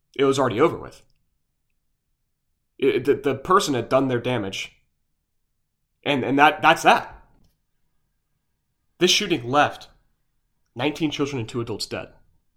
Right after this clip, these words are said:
Nineteen children. It's unbelievable. How do you take thirty-one minutes in a school shooting? Now, the police chief has already been dealt with. He's been put on leave.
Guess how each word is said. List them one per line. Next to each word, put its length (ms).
Nineteen 520
children. 460
It's 140
unbelievable. 840
How 180
do 60
you 220
take 280
thirty-one 760
minutes 420
in 140
a 100
school 340
shooting? 320
Now, 120
the 80
police 280
chief 120
has 80
already 200
been 60
dealt 200
with. 180
He's 120
been 120
put 140
on 160
leave. 380